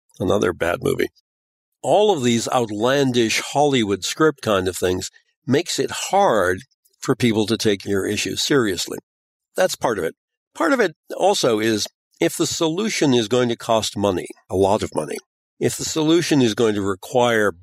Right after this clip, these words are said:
big government activity, and you are a, let's say, maybe a Republican,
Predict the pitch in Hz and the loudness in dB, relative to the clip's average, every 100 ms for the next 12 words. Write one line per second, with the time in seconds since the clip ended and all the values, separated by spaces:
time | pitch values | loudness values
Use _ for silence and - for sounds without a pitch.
0 | - 120 117 120 _ _ 110 113 110 104 | -4 -2 -2 -10 _ _ -4 -2 0 0
1 | 95 - 98 95 _ - 135 107 - - | 0 -2 -4 -4 _ -2 0 0 -2 -8
2 | - _ _ _ _ - 127 120 117 110 | -14 _ _ _ _ -2 0 0 0 -4
3 | 127 123 156 160 123 110 107 110 117 95 | -8 -4 0 2 4 4 2 0 -2 -4
4 | 92 87 90 92 - 80 76 110 127 98 | -4 -4 -4 -4 -4 -6 -2 0 -2 -6
5 | _ _ _ - 101 135 175 190 233 208 | _ _ _ -8 -2 0 2 2 0 0
6 | 156 117 95 85 | 0 0 -2 -6